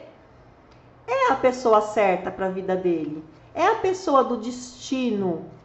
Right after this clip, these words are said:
da vida dele. Olha essas cartas aqui, ó. A carta da Roda da Fortuna, a carta da Imperatriz,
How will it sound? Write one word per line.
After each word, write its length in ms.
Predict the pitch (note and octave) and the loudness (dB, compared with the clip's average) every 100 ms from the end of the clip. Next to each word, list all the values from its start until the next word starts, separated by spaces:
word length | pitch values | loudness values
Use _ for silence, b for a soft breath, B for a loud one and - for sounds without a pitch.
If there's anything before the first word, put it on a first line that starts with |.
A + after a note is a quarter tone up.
| - - | -20 -2
da 200 | G3 A3 | 2 2
vida 280 | G#3 G3 | 0 -2
dele. 240 | F#3+ F#3 G3 | 0 0 2
Olha 140 | C4+ | 0
essas 260 | G#4+ F#4+ - | -2 -4 -4
cartas 440 | A3+ F#3+ G3 F3+ | -2 -2 -4 -8
aqui, 340 | F#3+ - F#3 F3+ | -10 -8 -2 2
ó. 280 | E3 - - - - - - - - | 2 2 -8 -18 -20 -20 -20 -20 -4
A 100 | B3+ | -2
carta 300 | B3+ B3+ A#3+ | 2 2 2
da 140 | G#3+ | 0
Roda 240 | A3 C#4 D4+ | 2 2 2
da 120 | C#4+ | -2
Fortuna, 720 | - C#4+ C#4 B3 A#3+ A3+ A3+ | -2 -6 -4 -2 -2 -2 -2
a 80 | A#3 | -2
carta 300 | B3+ A3+ G#3+ | 0 0 0
da 100 | G#3+ | -2
Imperatriz, 840 | A#3+ B3 C4+ B3+ B3 A3+ A3+ - | -4 -2 -2 -4 -4 -8 -8 -14